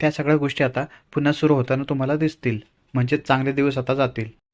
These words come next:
आणि पुन्हा एकदा नवीन कटकारस्थाने, प्लॅन, अपूर्वा शशांकचा दुरावा यांच्यातील वाद, भांडण या सगळ्या गोष्टी आता पुन्हा तुम्हाला दिसतील मालिकेमध्ये. हे सगळं सांगण्याचं कारण असं की आता मालिकेत नेत्राची एंट्री होणार आहे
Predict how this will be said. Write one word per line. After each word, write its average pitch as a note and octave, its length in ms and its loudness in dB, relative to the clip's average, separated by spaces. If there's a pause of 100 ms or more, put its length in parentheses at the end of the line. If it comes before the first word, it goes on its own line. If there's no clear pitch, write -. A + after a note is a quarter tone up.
आणि C#3 180 -2
पुन्हा D3+ 300 2
एकदा C#3+ 200 2
नवीन C#3+ 260 2
कटकारस्थाने, C3 840 0
प्लॅन, B2+ 380 2 (260)
अपूर्वा C3+ 320 0
शशांकचा C3+ 500 -4
दुरावा B2+ 460 0 (220)
यांच्यातील C#3 440 0
वाद, C3 280 4
भांडण A#2+ 340 2 (200)
या C#3 100 2
सगळ्या C#3 260 0
गोष्टी C3+ 260 0
आता C3 120 2
पुन्हा C3+ 320 0
तुम्हाला C3 260 0
दिसतील C#3 340 -2
मालिकेमध्ये. A2+ 560 -4 (600)
हे D3+ 80 2
सगळं D#3 240 2
सांगण्याचं C3+ 380 -2
कारण C#3+ 320 2
असं B2+ 240 -4
की C#3+ 80 -4
आता C3+ 320 0 (460)
मालिकेत C#3+ 460 0
नेत्राची C#3 380 0
एंट्री D3 260 2
होणार C3+ 260 2
आहे C3 320 0